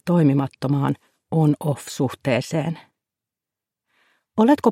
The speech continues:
parisuhteessa, jossa on fyysistä, henkistä,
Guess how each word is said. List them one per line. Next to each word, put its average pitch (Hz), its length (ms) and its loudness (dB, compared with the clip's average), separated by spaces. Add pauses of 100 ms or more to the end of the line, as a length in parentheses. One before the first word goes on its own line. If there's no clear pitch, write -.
parisuhteessa, 160 760 0
jossa - 300 0
on 208 140 4
fyysistä, 220 680 0 (280)
henkistä, 190 500 2